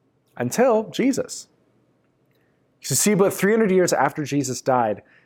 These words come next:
his followers did manage to make Christianity the dominant religion in Rome.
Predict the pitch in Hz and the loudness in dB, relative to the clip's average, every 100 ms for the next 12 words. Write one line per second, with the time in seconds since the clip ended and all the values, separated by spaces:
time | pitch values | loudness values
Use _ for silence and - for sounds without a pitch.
0 | _ - 143 - 143 151 147 127 - 143 | _ -6 -6 0 0 2 0 -2 -2 -2
1 | 127 120 113 - 127 117 - 120 - - | -2 -6 -8 -12 -10 -10 -10 -12 -12 -10
2 | 110 107 104 104 95 - 127 120 107 110 | -8 -8 -8 -10 -12 -8 -6 -6 -8 -6
3 | 113 117 110 101 104 101 120 104 | -2 -2 -4 -12 -10 -6 -4 -6